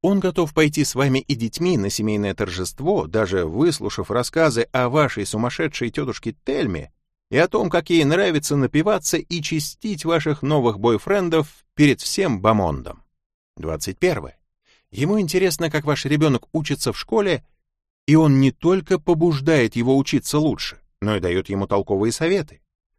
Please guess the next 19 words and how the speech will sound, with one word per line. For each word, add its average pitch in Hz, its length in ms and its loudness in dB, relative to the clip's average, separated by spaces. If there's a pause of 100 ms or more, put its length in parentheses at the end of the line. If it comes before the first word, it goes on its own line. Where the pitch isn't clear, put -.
(180)
Двадцать 92 540 -4
второе. 117 520 -2 (300)
Он 127 140 0
может 127 320 -2
быть 117 320 -6
нежным 127 640 -4
с - 120 -8
вашими 113 380 -2
детьми, 151 420 -4
но 131 160 0
способен 151 540 -2
быть 151 240 -2
и 113 80 -6
строгим 131 500 -4
с - 120 -12
ними, - 280 -12 (320)
хотя 90 300 -4
вам, 98 180 -2
конечно, 87 560 -6